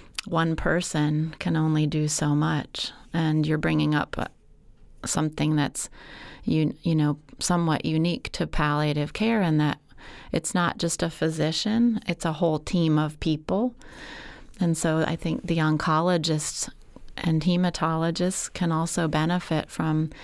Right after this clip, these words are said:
this whole additional team, not only a physician colleague, but nurse practitioners, chaplains, social workers, um,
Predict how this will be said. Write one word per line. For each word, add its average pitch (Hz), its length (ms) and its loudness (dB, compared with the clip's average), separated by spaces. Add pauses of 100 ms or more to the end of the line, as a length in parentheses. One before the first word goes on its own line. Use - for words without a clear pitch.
(240)
this 156 180 -2
whole 160 260 2
additional 156 640 0
team, 165 540 0 (520)
not 160 200 2
only 160 320 2
a 156 100 0
physician 165 640 -2
colleague, 160 640 0 (600)
but 165 180 0
nurse 160 260 0
practitioners, 175 1120 -2
chaplains, 170 880 0
social 170 520 0
workers, 165 800 -2 (640)
um, 160 520 2